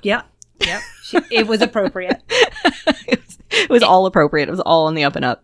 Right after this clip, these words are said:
Speaker 1: And consensual. <laughs> It was also on my upper arm. <laughs> Um, so, yeah. So this is the first time, ten episodes in now, and we are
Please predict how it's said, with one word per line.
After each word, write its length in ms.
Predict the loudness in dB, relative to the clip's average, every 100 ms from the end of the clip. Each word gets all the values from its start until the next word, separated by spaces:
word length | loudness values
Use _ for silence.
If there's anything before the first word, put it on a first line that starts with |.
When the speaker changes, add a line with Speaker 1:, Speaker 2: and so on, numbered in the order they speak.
| -4
Speaker 1:
And 200 | -4 -4
consensual. 540 | -10 -16 -20 -20 -6
<laughs> 60 | -6 -6 -10 -12 -2 -2 -2 _ -12 -10 -10 -4 -4 -2 -6 -6
It 120 | -10 -14
was 100 | -10
also 240 | -8 -6
on 80 | -6
my 100 | -6
upper 300 | -6 -6 -8
arm. 300 | -8 -6 -6 -4
<laughs> 40 | -2 -2 -6 -12 -4 -4 -2 -6 -6 -10 -10 -8 -8 -8 -12 -12 -12 -2
Um, 580 | 2 2 2 0 -6 -14 _ _
so, 520 | 0 2 2 0 -4
yeah. 480 | -6 -4 -2 -4 -10
So 440 | -20 -4 -2 -2 -2
this 260 | -4 -4
is 180 | -8 -10
the 200 | -10 -10 _ -8
first 420 | -4 -4 -8 -12
time, 480 | -8 -8 -8 -12 -18 _ _ _ _ _ -20 -20 _
ten 300 | -6 -4 -2
episodes 540 | -4 -6 -6 -6 -6
in 240 | -10 -10 -12
now, 340 | -16 -16 -18 _ _ _ -12
and 600 | -10 -8 -10 -12 -14 -16
we 300 | -14 -14 -16
are 600 | -12 -12 -10 -10 -10 -14